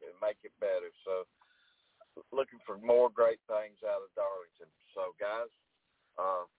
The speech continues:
way we're gonna roll here. Denny Hamlin takes it home in the Xfinity. We had several guys dip down and, uh, try to get a little drive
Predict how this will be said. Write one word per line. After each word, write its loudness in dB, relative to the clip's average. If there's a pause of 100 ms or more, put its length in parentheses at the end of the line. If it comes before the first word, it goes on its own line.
(220)
way 0
we're -8
gonna -4
roll -4
here. -8 (880)
Denny -2
Hamlin 0
takes 2
it -4
home 2 (480)
in -2
the 0
Xfinity. -2 (240)
We 8
had 6
several 4
guys 4 (340)
dip -4
down -4 (960)
and, -4
uh, -2 (800)
try 4
to -2
get -4
a -4
little -2
drive 6